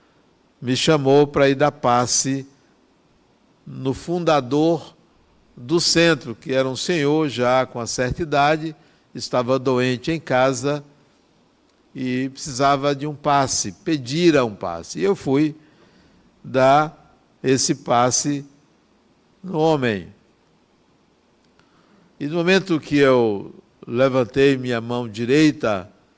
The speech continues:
sobre os pés dele, porque ele estava com feridas nas pernas,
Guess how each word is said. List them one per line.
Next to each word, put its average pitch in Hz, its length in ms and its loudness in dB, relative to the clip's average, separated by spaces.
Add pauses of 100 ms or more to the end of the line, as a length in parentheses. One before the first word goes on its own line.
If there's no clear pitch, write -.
(300)
sobre 123 360 -8
os - 160 -6
pés 156 440 2
dele, 147 400 0
porque 139 380 -6
ele 131 160 0
estava 123 380 -2
com 107 460 -6
feridas 127 960 -2 (640)
nas 120 260 -8
pernas, 127 800 -4